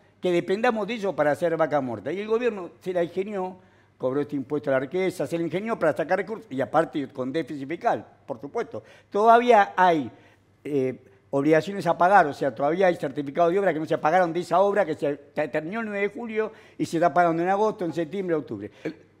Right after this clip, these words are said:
el cómo, ¿sabe cuál es? Ahora, con el juicio adverso de la Argentina con el tema Y P F, por una barbaridad, por una suma exorbitante, es tratar de que la Argentina no independice de vaca muerta.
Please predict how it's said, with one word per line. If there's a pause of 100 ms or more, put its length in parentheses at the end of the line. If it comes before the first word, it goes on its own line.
(100)
el
cómo,
¿sabe
cuál
es? (480)
Ahora,
con
el
juicio
adverso
de
la
Argentina
con
el
tema
Y
P
F, (140)
por
una
barbaridad, (160)
por
una
suma (160)
exorbitante, (320)
es
tratar
de
que
la
Argentina
no
independice
de
vaca
muerta.